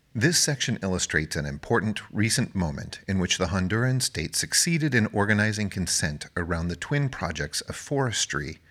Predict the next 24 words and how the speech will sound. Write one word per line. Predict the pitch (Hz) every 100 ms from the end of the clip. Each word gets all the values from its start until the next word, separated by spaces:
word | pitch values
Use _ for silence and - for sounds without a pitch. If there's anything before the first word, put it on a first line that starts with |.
| _ -
and | 92 80
park | - 98 -
preservation | - 76 64 52 - - - - _ _ _ _ -
among | 98 101 110
the | 113
denizens | 98 90 82 90 85
of | 82
Gualaco | 78 78 73 - 87 - 90
and | 85
the | 80
other | 90 113
towns | 120 80 76 78
in | 87
the | 80
vicinity | 78 - 95 78 73 80
of | 80
the | 80
heavily | - 104 104 92
forested | - 85 73 - 82 -
Sierra | - 87 85 92
de | 90 85
Agalta | 80 - - 71
mountain | 73 67 73 - -
range. | - - -